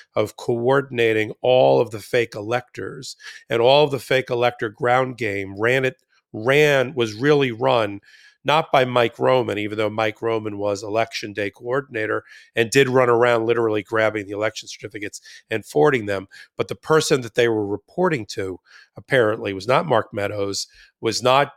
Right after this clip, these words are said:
Giuliani, was not even John Eastman or Chesebro. It was Boris Epshteyn. And we've said for a long time here on Legal A F that Boris Epshteyn had a tremendous target on his back. I was surprised he wasn't indicted already, given, uh, the fact they picked up,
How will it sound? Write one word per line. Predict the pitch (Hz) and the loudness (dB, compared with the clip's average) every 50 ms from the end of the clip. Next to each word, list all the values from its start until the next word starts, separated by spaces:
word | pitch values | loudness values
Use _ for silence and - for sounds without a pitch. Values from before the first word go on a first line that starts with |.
| _ _ - | _ _ -6
Giuliani, | - - 135 120 120 113 110 107 101 101 98 95 98 98 98 101 98 _ - - - _ _ _ | -2 0 2 2 2 2 2 0 0 0 -2 -4 -6 -8 -8 -10 -12 _ -20 -20 -20 _ _ _
was | 117 107 98 | -6 -4 0
not | 120 123 123 123 123 | 2 2 2 2 2
even | 123 110 113 110 | 0 -2 -4 -4
John | 101 110 107 107 107 | -2 -2 0 0 0
Eastman | 117 139 151 - - - 107 101 95 92 90 92 98 - | 0 -2 -2 -2 -4 -4 -4 -4 -4 -4 -6 -12 -12 -10
or | - 117 110 | -10 -8 -6
Chesebro. | - - 160 175 160 - - - 104 95 95 92 95 92 - _ _ _ _ _ | -2 -2 -2 -2 -2 -4 -4 -2 -2 0 0 -2 -2 -4 -6 _ _ _ _ _
It | - 135 | -8 -6
was | 123 98 | -6 -6
Boris | - - 110 104 95 - - | -8 -6 -6 -6 -6 -2 0
Epshteyn. | 143 135 - - - - 95 95 90 | 0 0 0 -2 -6 -4 -4 -4 -4
And | 98 104 | -4 -4
we've | 135 160 | -2 -2
said | - - 170 151 131 - | 0 2 2 2 2 2
for | - 123 | 0 0
a | 113 | 2
long | 113 123 120 113 110 | 4 4 2 2 0
time | - 127 127 117 104 | 0 0 0 0 0
here | 107 104 101 | 0 0 0
on | 101 104 | 0 0
Legal | 107 98 104 101 | 0 0 2 2
A | 104 107 | 4 4
F | 123 123 107 101 - _ _ _ - - - - - _ _ | 6 4 4 2 -2 _ _ _ -20 -20 -20 -20 -20 _ _
that | - 110 - | -4 -4 -2
Boris | - 135 131 127 120 - | 2 4 4 4 4 4
Epshteyn | 123 113 - - - 113 107 101 | 2 2 2 0 0 0 0 2
had | 107 101 | 2 0
a | 101 | 0
tremendous | - - - 113 123 147 202 208 165 120 - - | -2 -6 -8 -8 -6 -4 -4 -4 -4 -4 -6 -2
target | - 139 131 113 104 104 | 0 0 2 2 0 -2
on | 101 98 98 | -2 -4 -4
his | - - | -6 -6
back. | - - 107 104 104 - | -2 0 0 0 0 -2
I | 113 | -4
was | 104 - - | -4 -4 -8
surprised | - _ - 143 147 143 127 | -6 _ 2 2 2 2 0
he | 131 | -2
wasn't | 120 120 120 113 113 104 | -2 0 -2 -2 -2 -6
indicted | 104 98 120 120 120 117 107 101 | -4 -2 0 2 2 2 2 0
already, | 98 101 117 127 123 120 117 123 - _ - - - - - - _ _ _ - | 0 2 2 4 4 2 0 -4 -8 _ -20 -20 -20 -20 -20 -20 _ _ _ 0
given, | 139 135 120 123 127 120 117 123 208 269 240 | 2 2 6 6 4 4 4 0 -4 -2 0
uh, | 110 107 107 | 0 2 2
the | 113 | 2
fact | - - 123 117 - | 2 2 2 2 2
they | - 107 104 | 0 -2 -2
picked | - - - 156 - _ - | -2 -4 -6 -6 -4 _ 4
up, | 135 123 123 - - | 4 4 2 0 -10